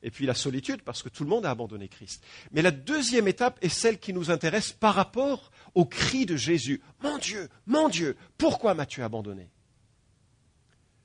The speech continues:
La deuxième partie, c'est un, un moment un, miraculeux de,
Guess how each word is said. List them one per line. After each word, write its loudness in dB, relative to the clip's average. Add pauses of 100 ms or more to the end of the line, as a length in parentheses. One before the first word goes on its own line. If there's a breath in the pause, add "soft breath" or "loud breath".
(420)
La -8
deuxième 0
partie, -4
c'est 2
un, 2 (220)
un 4
moment 2
un, -2 (360)
miraculeux 0
de, -4